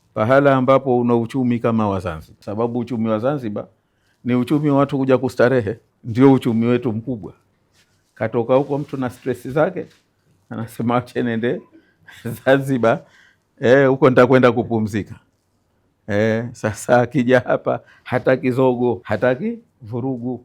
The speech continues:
Ndio, ndio uchumi wetu. Maana unapokuwa na hospitality industry, ndio sehemu kubwa kwa sasa. Kwa hivyo,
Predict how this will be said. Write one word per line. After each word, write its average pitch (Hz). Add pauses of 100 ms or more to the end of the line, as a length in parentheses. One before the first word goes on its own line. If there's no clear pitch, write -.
Ndio, 131
ndio 160
uchumi 170
wetu. 156
Maana 123
unapokuwa 131
na 123
hospitality 127
industry, 127
ndio 95
sehemu 120
kubwa 147
kwa -
sasa. -
Kwa 127
hivyo, 127